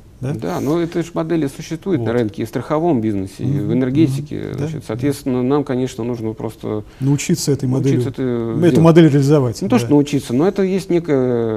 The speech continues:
Speaker 2: э, вот, задача, которую нужно решить. Я думаю, что в ближайшее время, значит, в течение, там, года,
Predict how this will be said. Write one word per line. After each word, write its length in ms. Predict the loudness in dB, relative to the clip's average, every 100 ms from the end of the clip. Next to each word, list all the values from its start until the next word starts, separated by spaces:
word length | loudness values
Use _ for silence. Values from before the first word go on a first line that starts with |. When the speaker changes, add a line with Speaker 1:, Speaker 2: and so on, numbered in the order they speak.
| -6 -8
Speaker 2:
э, 340 | -10 -10 -10
вот, 140 | -10 -12 -18 -20 -20 -20 -20 -20 -16 -6
задача, 440 | 0 0 0 -4
которую 380 | -8 -4 -2 -2
нужно 180 | -2 -2
решить. 480 | -4 -6 -12 -12
Я 160 | -10 -8
думаю, 240 | -6 -8
что 500 | -10 -10 -8 -6 -8 -12 -20 -20 -20 -16
в 60 | -6
ближайшее 520 | -4 0 -2 -2 -2
время, 600 | -2 -2 -4 -6 -8 -10 -12 -14 -16
значит, 220 | -18 -20 -20
в 60 | -20
течение, 460 | -12 -10 -10 -12
там, 240 | -14 -14 -6
года, 400 | -4 -4 -6